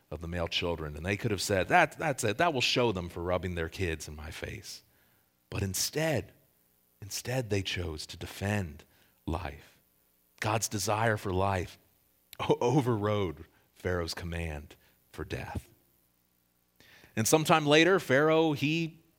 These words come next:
he has some questions about this. It could have been months or years later. He notices there's not a difference. So he calls the women to him. He asks them, "Why have you done this? Why have you let the male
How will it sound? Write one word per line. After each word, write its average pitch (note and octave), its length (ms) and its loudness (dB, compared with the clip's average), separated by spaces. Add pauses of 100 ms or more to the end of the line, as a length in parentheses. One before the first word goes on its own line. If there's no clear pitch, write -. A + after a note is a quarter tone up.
(140)
he C#3+ 220 -6 (240)
has C3 140 0
some D#3 120 0
questions D#3+ 480 4
about F#2 320 0
this. - 340 -2
It - 80 0
could F3+ 140 4
have E3 80 2
been A2 180 2
months C3+ 380 0
or F2+ 60 -4
years A#2 500 4
later. C3+ 380 4
He B2+ 100 4
notices B2+ 400 2
there's C3+ 160 2
not C3 160 2
a C#3+ 60 4
difference. F3+ 520 2 (360)
So A2+ 140 2
he B2+ 80 6
calls D#3+ 380 4
the F#3+ 80 2
women E3 260 4
to G#3+ 220 6
him. C#3+ 80 4
He C3 80 6
asks G#3 300 4
them, G2+ 200 0
"Why G#2 360 4
have E3 160 2
you F#3+ 80 -2
done G#3 240 4
this? D#3 200 2
Why B2 220 2
have F3 140 2
you F#3 80 6
let F3+ 160 4
the F3+ 80 0
male F#3 360 2